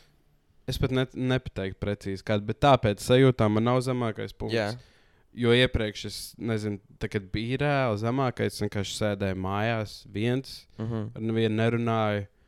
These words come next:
Speaker 1: un es vienkārši gruzījos, jo man likās, ka viss ir slikti, kāda jēga. Nu, hei, tā ir visiem. Tas, tas tā
Speaker 2: Tas ir
Speaker 1: vienkārši ir.
Speaker 2: normāli.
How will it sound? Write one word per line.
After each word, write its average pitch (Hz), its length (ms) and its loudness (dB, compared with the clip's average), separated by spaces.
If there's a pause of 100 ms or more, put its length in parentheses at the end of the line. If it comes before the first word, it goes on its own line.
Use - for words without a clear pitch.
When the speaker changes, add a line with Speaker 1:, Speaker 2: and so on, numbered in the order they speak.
(240)
Speaker 1:
un 113 120 -10
es 107 140 -8
vienkārši 98 300 -2 (640)
gruzījos, 101 640 -2
jo 104 120 -4
man 95 120 -6
likās, 101 320 -6
ka - 100 -10
viss 127 180 -4
ir 123 60 -8
slikti, - 520 -10
kāda 107 340 -4
jēga. 131 360 -2
Nu, 202 240 -4 (120)
hei, 190 220 0
tā 254 220 -2
ir 262 80 -6
visiem. 139 360 -8 (320)
Tas, - 220 -12 (240)
tas 175 180 -10
tā 175 120 -6
Speaker 2:
Tas 160 80 -2
ir 170 80 -4
Speaker 1:
vienkārši 165 260 -2
ir. 190 60 2
Speaker 2:
normāli. 117 520 -4